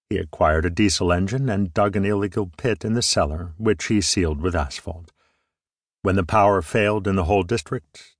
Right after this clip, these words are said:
the police moved in. His tank was against the law, they yelled, and was polluting the groundwater. It had to be pumped out immediately. The whole house stank of diesel for weeks. Another episode worth mentioning was the one with the tunnel.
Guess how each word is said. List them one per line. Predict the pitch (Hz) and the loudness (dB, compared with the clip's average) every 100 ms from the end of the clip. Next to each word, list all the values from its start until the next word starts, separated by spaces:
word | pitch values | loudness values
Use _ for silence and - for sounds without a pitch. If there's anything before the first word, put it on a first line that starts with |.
| _ | _
the | 131 | -4
police | - 160 143 113 - - | 0 2 2 0 -4 2
moved | 104 92 80 | 4 4 0
in. | 90 65 65 - _ _ _ _ _ _ _ - | -2 -2 -8 -18 _ _ _ _ _ _ _ 2
His | 127 107 - | 4 4 0
tank | - 85 87 - | 0 0 0 -4
was | 85 78 | -2 -2
against | 82 80 76 | 0 -2 -2
the | - 101 | -2 -2
law, | 82 69 73 | -2 -4 -4
they | 104 90 | -2 0
yelled, | 82 78 85 85 _ _ - | 0 -2 -4 -12 _ _ -6
and | 110 101 | -2 2
was | 110 | 2
polluting | - 131 135 131 123 | 2 2 2 2 0
the | 113 | 0
groundwater. | 113 85 78 78 73 76 _ _ _ _ - | 0 0 -2 -4 -6 -10 _ _ _ _ -2
It | 113 | 0
had | 101 131 | 2 2
to | 123 | 2
be | 131 | 0
pumped | - 151 131 - | 0 -2 -2 0
out | 123 113 | 2 4
immediately. | 110 107 85 82 82 76 73 _ _ _ _ _ _ - | 2 0 0 -2 -4 -8 -8 _ _ _ _ _ _ -2
The | 117 | 0
whole | 101 147 113 | 4 4 2
house | 107 76 71 - - | 0 -2 -4 -8 -8
stank | - 98 82 98 | -2 0 0 -2
of | 82 | -2
diesel | 95 80 - 90 | 0 -2 -6 -12
for | - 107 | -2 0
weeks. | 82 71 73 - - _ _ _ _ _ _ _ _ _ _ _ - | 0 -2 -6 -16 -20 _ _ _ _ _ _ _ _ _ _ _ 0
Another | 156 170 143 107 | 4 4 4 2
episode | 107 113 - 95 85 | 0 0 0 0 2
worth | 90 82 101 | 0 0 0
mentioning | 82 80 82 87 98 | -2 -2 -6 -8 -6
was | 95 | -4
the | 92 | -2
one | 78 73 73 | 0 0 0
with | 82 - | -2 -6
the | - | -10
tunnel. | - - 71 73 | -2 0 0 -4